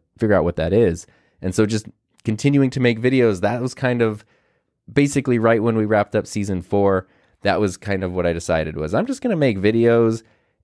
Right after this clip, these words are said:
and have fun." I have the time now that I've sort of settled into more of a routine without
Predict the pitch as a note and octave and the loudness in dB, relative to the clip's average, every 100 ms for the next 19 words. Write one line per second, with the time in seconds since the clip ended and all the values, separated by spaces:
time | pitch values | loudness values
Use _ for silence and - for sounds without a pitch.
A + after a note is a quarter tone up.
0 | _ F#2+ F#2 F#2 F2+ E2+ G2+ A#2 - A2 | _ 0 2 0 0 -2 -2 -2 0 2
1 | G#2+ G#2+ F#2+ _ _ _ _ _ _ _ | 2 -2 -8 _ _ _ _ _ _ _
2 | _ _ G#2+ F#2+ A#2+ A#2 G2 G#2+ A2+ A2+ | _ _ -2 0 0 0 -4 0 2 2
3 | A2+ G#2+ A2 G#2+ G2+ G#2+ G2 - G#2 G2+ | 2 2 4 2 0 -2 -2 -2 0 2
4 | G2+ G2+ F#2+ F#2+ F#2+ F#2+ F2+ F2+ - C#3 | 0 0 0 2 2 0 -2 -4 -4 0
5 | C#3 C3 A#2 G#2 F#2 F2+ E2+ | 0 2 0 2 2 2 0